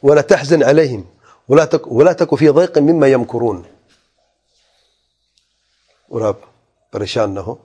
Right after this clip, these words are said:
اور ان کے مکر و فریب کی وجہ سے تنگی میں کبھی نہ ہو۔ آپ کو سینہ تنگ نہیں ہونا چاہیے۔ کیوں؟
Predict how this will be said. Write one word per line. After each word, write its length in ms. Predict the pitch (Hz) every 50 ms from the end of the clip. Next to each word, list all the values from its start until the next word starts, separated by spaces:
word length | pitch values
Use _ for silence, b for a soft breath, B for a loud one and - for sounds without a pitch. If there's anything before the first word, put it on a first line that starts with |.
| _ _ _ _ _ _ _ _ _ _ _
اور 200 | _ - 127 127 - - _ _ _ _ _ _ _ _ _ _ _ _ _ _
ان 80 | - 135
کے 140 | - - 135 107
مکر 240 | 110 123 - - 156
و 40 | 123
فریب 340 | - 131 127 131 127 120
کی 380 | - _ _ _ _ _ _ 120
وجہ 60 | 117
سے 80 | 110 135
تنگی 340 | - - 123 120 110 127 127
میں 100 | 123 110
کبھی 220 | - 107 92 104
نہ 80 | 95 90
ہو۔ 160 | 87 - - - _ _ _ _ _ _ _ _ _ _ _ _ _ _ _ _ - - -
آپ 60 | 131
کو 60 | 135
سینہ 200 | 131 - 185 175
تنگ 160 | 160 - 165
نہیں 120 | 156 165 165
ہونا 240 | 143 120 113 104 95
چاہیے۔ 300 | - 90 82 82 82 82 _ _ _ _ _ _ _
کیوں؟ 220 | - 160 156 156